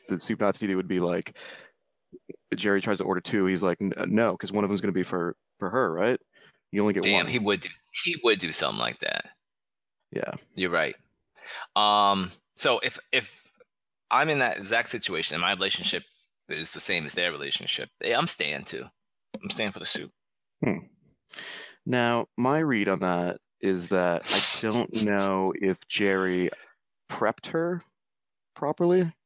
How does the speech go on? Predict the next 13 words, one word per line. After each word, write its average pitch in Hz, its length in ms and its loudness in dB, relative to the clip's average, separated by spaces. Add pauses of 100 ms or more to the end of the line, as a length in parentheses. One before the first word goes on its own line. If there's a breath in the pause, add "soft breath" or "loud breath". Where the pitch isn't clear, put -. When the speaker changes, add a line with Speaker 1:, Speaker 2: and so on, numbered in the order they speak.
(1000)
Speaker 2:
Okay. 87 460 0
Speaker 1:
Um, 87 120 -6 (540)
it 110 160 0
seems 135 320 2
like 113 340 0
they 98 220 -2
probably 95 260 0
had 85 80 -2
some 104 320 2
discussion 85 840 -4 (760)
about 82 500 -2
the, 85 300 0
uh, 73 320 2